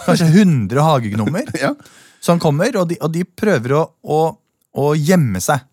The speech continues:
Speaker 1: for ungene. Det
Speaker 2: Mm.
Speaker 1: blir en sånn gjemselaktig lek, uten at, eh, disse vesenene nødvendigvis er med på det, da. Men, eh, også, de er også... mye raskere enn ungene.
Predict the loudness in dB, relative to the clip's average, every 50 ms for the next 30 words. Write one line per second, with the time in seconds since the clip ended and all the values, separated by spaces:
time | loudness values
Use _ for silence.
0 | _ _ -4 -4 -2 0 -2 -2 -2 -4 -8 -10 _ _ _ 0 2 2 2 0
1 | 0 0 -2 -2 -4 -4 -4 -4 -4 -4 -2 -2 0 0 0 -2 -4 -6 -6 -6
2 | -4 -4 -2 -2 -4 -4 -8 -8 -6 -4 -2 -2 -2 -2 -4 -4 -4 -6 -8 -6
3 | -6 -8 -8 -8 _ _ -10 -8 -8 -10 -12 -16 -20 -20 -14 _ -8 -6 -4 -4
4 | -4 -4 -6 -4 -6 -4 -4 -4 -4 -4 -4 -4 -4 -4 -4 -4 -6 -6 -4 -4
5 | -4 -4 -4 -4 -6 -6 -8 -8 -6 -2 -2 -2 -2 -2 -6 -16 -20 -20 -20 _
6 | _ _ _ _ _ -2 0 0 0 -2 -4 -2 -4 -6 -6 -6 -4 -4 -2 -2
7 | -2 -4 -4 -2 -2 -4 -4 -6 _ _ _ _ _ _ _ _ _ _ _ _
8 | _ _ _ _ _ -2 0 2 2 2 0 0 -2 -2 -2 -4 -4 -8 _ -2
9 | -2 -2 -2 -2 -6 -12 -12 -6 -2 -2 0 0 0 -2 -2 -4